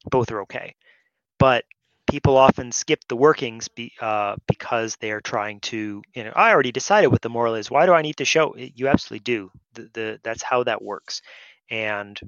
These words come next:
that's why I refer to stories that don't do that as propaganda. And, uh, I, I highly caution people against writing that way because it's unpleasant to read. It really is. And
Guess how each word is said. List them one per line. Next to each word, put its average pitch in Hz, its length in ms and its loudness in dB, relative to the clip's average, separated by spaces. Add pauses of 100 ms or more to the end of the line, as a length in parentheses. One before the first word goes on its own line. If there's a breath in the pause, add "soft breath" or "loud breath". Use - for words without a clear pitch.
(140)
that's - 180 -2
why 127 180 6
I - 20 4
refer 113 280 0
to 113 60 -6
stories 117 300 -4
that 110 80 -12
don't 104 120 -8
do 113 120 -10
that 101 120 -6
as 98 100 -8
propaganda. 98 760 -6 (560 soft breath)
And, 95 480 -12 (560)
uh, - 20 -10
I, 104 400 -8
I 113 140 -4
highly 139 340 2
caution 131 420 2
people 117 240 -2
against 110 300 -10
writing 110 280 -6
that 135 140 -4
way 147 260 0 (440 loud breath)
because 107 880 -4
it's - 140 -6
unpleasant 170 480 0
to 117 100 -10
read. 110 240 -6
It 104 100 -14
really 110 300 -10
is. 98 300 -12 (440 loud breath)
And 104 300 -8